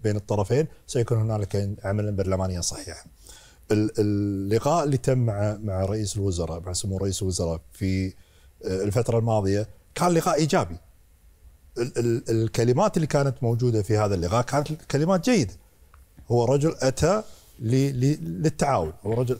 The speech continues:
أتى لتنفيذ، آه، برنامج العمل الذي سيقدمه إلى مجلس الأمة في ستة اثنين، وأكد على التزامه ب-، ب-، بالمدد الدستورية سواء في تشكيل الحكومة أو حتى في تقديم برنامج العمل، وهذا أمر إيجابي ويحسب له.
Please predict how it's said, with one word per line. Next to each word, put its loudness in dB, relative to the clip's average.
أتى 2
لتنفيذ، 0
آه، -2
برنامج 0
العمل 2
الذي 4
سيقدمه 2
إلى 2
مجلس 0
الأمة 0
في 0
ستة 2
اثنين، 0
وأكد 0
على 2
التزامه 0
ب-، 0
ب-، 4
بالمدد 4
الدستورية 0
سواء 2
في -2
تشكيل 0
الحكومة 0
أو -6
حتى -2
في 2
تقديم 0
برنامج 2
العمل، -2
وهذا 2
أمر 2
إيجابي 0
ويحسب 2
له. -4